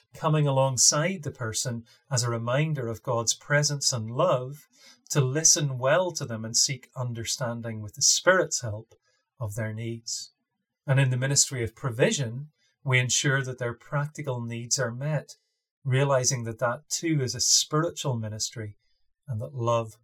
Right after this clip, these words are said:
must be shown in actions. The other two ministries involve words. They're speaking ministries, to go back to First Peter four, ten and eleven. And those are the ministry of intercession, in which we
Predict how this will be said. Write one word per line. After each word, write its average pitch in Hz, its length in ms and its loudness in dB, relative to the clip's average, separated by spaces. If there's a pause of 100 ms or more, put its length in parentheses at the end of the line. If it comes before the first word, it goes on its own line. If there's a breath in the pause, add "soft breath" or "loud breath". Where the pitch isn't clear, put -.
must 117 440 0
be 120 100 -6
shown 110 420 -6
in 104 120 -10
actions. 131 760 -16 (760)
The 127 120 4
other 147 200 6
two 151 240 0
ministries 127 540 0
involve 117 540 -2
words. 127 680 4
They're 110 160 -4
speaking 147 680 2
ministries, 117 580 -6
to - 80 -16
go 127 120 -8
back 110 460 -2
to - 80 -10
First - 340 -4
Peter 113 200 -6
four, 107 500 -6 (400)
ten 110 280 -4
and 101 100 -8
eleven. 101 460 -8 (920)
And 113 160 -2
those 143 280 4
are 120 400 0 (220)
the 131 60 -6
ministry 120 420 -2
of 117 100 -4
intercession, 135 760 -2
in 113 140 -6
which 120 240 -8
we 123 240 -4